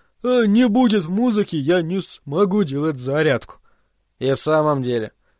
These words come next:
его древний приёмник работал только от сети. С другой стороны, транзистор был у меня, но он принимал только музыкальные стереопрограммы. «И что теперь?» спросил я себя. «Давай договоримся.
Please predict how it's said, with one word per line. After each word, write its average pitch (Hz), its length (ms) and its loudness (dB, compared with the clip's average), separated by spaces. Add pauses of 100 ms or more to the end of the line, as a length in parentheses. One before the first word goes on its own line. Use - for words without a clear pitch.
(140)
его 147 280 2
древний 143 440 2
приёмник 151 560 2
работал 147 480 2
только 185 400 4
от 165 100 2
сети. 135 400 -6 (680)
С 123 120 -6
другой 151 300 2
стороны, 214 400 2
транзистор 202 580 0
был 208 220 2
у 202 40 4
меня, 190 600 2 (100)
но 151 220 0
он 175 180 0
принимал 160 480 0
только 143 460 0
музыкальные 151 680 0
стереопрограммы. 143 920 0 (760)
«И 180 140 2
что 262 240 -2
теперь?» 160 500 0 (200)
спросил 185 500 2
я 170 180 2
себя. 160 400 -2 (840)
«Давай 226 360 2
договоримся. 220 640 2